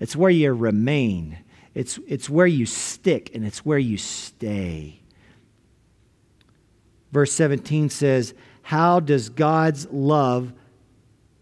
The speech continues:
abide in anyone who has the world's goods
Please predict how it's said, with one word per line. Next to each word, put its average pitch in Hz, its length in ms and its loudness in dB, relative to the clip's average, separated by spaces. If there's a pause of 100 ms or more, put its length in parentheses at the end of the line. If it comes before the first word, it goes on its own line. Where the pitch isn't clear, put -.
(420)
abide 117 840 -2 (720)
in 117 280 -6
anyone 92 720 2 (420)
who 117 140 -4
has 117 300 -2
the 101 100 -8
world's 185 680 0
goods 123 880 -2